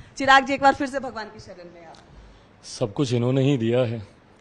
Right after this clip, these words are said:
Speaker 2: और इतना दिया है कि अब कोई कामना मन में बची नहीं है। ऐसे में सिर्फ इनका आभार प्रकट करने, धन्यवाद बोलने,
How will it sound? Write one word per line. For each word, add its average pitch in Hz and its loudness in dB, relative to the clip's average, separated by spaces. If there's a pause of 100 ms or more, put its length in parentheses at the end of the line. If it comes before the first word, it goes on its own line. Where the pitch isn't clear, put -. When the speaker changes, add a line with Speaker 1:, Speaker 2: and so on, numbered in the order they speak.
(520)
Speaker 2:
और 113 -2
इतना 131 2
दिया 131 4
है 135 4
कि 131 -4
अब 123 0
कोई 131 0
कामना 113 -4 (680)
मन 113 -4
में 120 -4
बची 107 -6
नहीं 113 -6
है। 113 -12 (680)
ऐसे 113 -4
में 151 -2
सिर्फ 151 -6
इनका 139 0
आभार 120 0
प्रकट 131 -4
करने, 127 -6
धन्यवाद 113 -2
बोलने, 107 -6